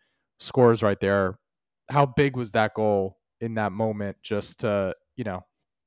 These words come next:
get the penalties out of the way, just end the game right there in the last minute? And another hype win for Inter. We've seen a lot of those in our, our time doing this pod.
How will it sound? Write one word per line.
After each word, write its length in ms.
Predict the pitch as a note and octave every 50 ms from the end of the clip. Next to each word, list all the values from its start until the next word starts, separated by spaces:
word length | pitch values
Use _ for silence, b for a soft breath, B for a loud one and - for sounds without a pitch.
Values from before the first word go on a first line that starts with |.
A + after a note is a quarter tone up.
| _ _ _
get 140 | C3 B2+ -
the 80 | B2+
penalties 400 | - C3+ B2 A#2 A2 - A#2 A2
out 100 | A2+ A2
of 60 | G#2+
the 80 | G2+ G2+
way, 260 | G2+ G#2+ A2 G#2+ G#2
just 340 | G2 F2+ G2 F#2+ - - - _ _ _ _ _ _ _ _ - _
end 180 | - C3+ C3+ A#2+
the 80 | B2+ A#2
game 260 | B2 A#2+ A#2 A#2 A#2
right 200 | A2+ A2+ A2 -
there 260 | A2+ A2+ A#2 A#2+ B2
in 100 | B2 A2+
the 80 | G#2+ G#2+
last 360 | G#2 G#2+ G#2+ A2+ A2 - -
minute? 360 | A#2 A2+ A#2 B2+ C3 C3+ B2
And 200 | A2+ G#2+ G#2 G2+ b b b b b b
another 560 | - C3 C#3 C3+ C3+ C#3 C#3+ C#3 C3+ C3 B2 -
hype 400 | - - C#3+ C3+ C#3+ C#3+ - -
win 320 | A#2+ A#2+ C3 C3+ C3+ C3+
for 180 | B2 - B2 A2+
Inter. 380 | A#2 C3 D3 C#3 - G#2+ G#2 G2+
We've 240 | G2+ G#2 A2 G#2+
seen 180 | - - A#2+ A2+
a 60 | A2
lot 180 | G#2+ A2 A#2+ A#2+
of 120 | A2+ G2+
those 240 | G#2 G2+ G#2 G#2 G2+
in 100 | G#2 G#2
our, 220 | G2+ G2+ G2 - -
our 140 | G2+ G#2+ G#2+
time 300 | - - B2+ A2+ A2 G#2+
doing 180 | G#2+ A2 G#2+ G2+
this 120 | F#2+ -
pod. 280 | _ B2 A2+ G#2+ F2+